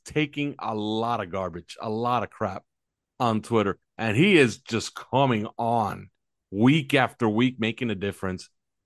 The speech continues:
And his two games against the Patriots were absolute stunners. They were great games,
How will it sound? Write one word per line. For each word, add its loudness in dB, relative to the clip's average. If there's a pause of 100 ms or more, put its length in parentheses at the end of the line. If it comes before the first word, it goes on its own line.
(160)
And -2
his 4
two 8
games 2
against -6
the -6
Patriots -4
were 0
absolute -2 (640)
stunners. -2
They 0
were 2
great 4
games, -6